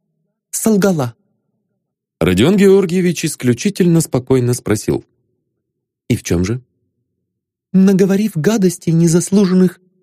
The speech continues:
оскорблений. Ты хороший и честный человек. Я была не права». «Благодарю вас».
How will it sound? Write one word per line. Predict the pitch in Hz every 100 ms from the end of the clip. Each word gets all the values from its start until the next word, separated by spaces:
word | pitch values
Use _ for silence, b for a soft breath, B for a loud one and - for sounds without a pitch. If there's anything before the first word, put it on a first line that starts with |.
| _
оскорблений. | 185 - 190 170 151 151 127 127 - _ _ _ _ _ _ _
Ты | -
хороший | 196 180 180 202 - 131 - -
и |
честный | - 196 196 190
человек. | 180 175 156 127 123 - _ _ -
Я | 135 170
была | 175 165 170 165 _ _
не | 165 165
права». | 165 131 104 - _ _ _ _ _ _ _ _ _ _ _ -
«Благодарю | 87 104 131 131 107 98
вас». | 98 - -